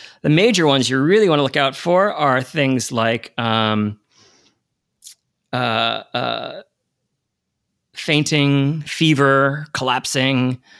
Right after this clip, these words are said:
extreme diarrhea, which can lead to dehydration.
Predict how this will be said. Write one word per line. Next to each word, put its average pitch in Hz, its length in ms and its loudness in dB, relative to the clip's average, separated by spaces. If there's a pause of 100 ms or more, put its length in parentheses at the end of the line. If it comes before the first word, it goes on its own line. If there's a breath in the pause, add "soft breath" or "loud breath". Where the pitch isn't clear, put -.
(120)
extreme 151 520 0
diarrhea, 131 480 2
which 135 180 -2
can 147 100 -4
lead 139 140 -2
to 156 80 -8
dehydration. 127 960 -2